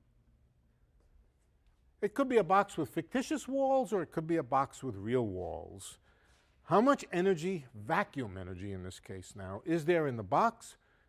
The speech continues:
The answer is whatever the vacuum energy density is times the volume of the box. And vacuum energy has the special property that the vacuum energy density is universal constant. It does not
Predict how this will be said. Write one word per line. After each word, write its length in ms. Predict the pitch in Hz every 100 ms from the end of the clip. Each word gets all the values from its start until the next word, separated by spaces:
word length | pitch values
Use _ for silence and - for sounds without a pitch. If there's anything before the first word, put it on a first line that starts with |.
| -
The 140 | 139
answer 300 | 185 220 202
is 140 | 175 107
whatever 440 | 123 - 165 247
the 140 | 240
vacuum 460 | 185 170 165 190 165
energy 320 | 151 151 135
density 520 | 127 143 143 135 123 -
is 520 | 135 110 87 98 - _ _ _
times 300 | - 151 151
the 80 | 113
volume 480 | 107 120 120 113 107
of 100 | 95
the 80 | 95
box. 600 | 85 67 - - - - _ _ _ _ _ _ _ _ _ _ _ _ _ _ -
And 140 | 120
vacuum 460 | 107 190 240 202 185
energy 300 | 170 135 151
has 160 | 135
the 80 | -
special 440 | - - 202 240 208
property 680 | - 175 147 107 98 101 - _ _ -
that 160 | 127
the 80 | 127
vacuum 520 | 98 151 175 185 165 143
energy 320 | 139 123 120
density 540 | 98 127 127 127 120
is 280 | 120 117 90
universal 680 | 104 147 214 160 165 - 143
constant. 600 | - 127 117 - 127 127
It 180 | 123 -
does 220 | 123 104
not 340 | 110 139 165